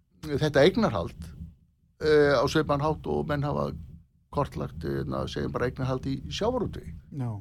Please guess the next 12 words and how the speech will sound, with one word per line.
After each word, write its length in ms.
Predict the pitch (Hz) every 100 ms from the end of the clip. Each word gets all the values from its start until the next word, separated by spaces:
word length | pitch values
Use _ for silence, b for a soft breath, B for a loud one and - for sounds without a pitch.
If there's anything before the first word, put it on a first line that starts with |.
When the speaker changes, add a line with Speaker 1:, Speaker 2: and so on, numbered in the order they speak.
| -
Speaker 1:
Hverjir 420 | 160 170 180 170
eru 240 | 156 160 165
þessi 160 | 147
menn? 240 | 156 208 285 - - - _ _
Speaker 2:
Já. 80 | 123
Speaker 1:
Hvaða 180 | 113 117 -
staðir 400 | 127 131 147 147
eiga 240 | 151 175
þá? 140 | 220 202 B B -
Hverjir 260 | 117 120
eiga 160 | 123 117
húsin? 480 | 131 160 - 220